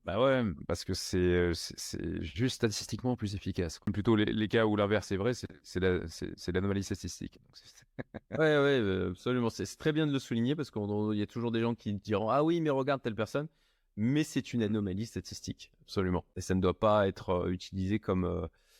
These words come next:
Speaker 2: comme, euh, comme excuse, quoi. Euh, alors, je reprends, euh, le, le, la <laughs> question, euh,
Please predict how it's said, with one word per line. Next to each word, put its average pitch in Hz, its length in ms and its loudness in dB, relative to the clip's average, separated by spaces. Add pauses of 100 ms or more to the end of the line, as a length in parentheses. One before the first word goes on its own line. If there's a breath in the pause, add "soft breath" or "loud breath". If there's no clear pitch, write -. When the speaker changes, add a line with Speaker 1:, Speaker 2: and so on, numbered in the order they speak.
(280 soft breath)
Speaker 2:
comme, 92 180 -4
euh, 90 100 -2
comme 101 220 0
excuse, 110 360 -2
quoi. - 200 -6 (120)
Euh, 104 1300 0 (220)
alors, 98 180 -2
je 110 100 0
reprends, 127 580 2
euh, - 20 2
le, 107 180 2
le, 98 220 0
la 101 140 -2
<laughs> - 180 -12
question, 127 500 -2
euh, 95 60 -2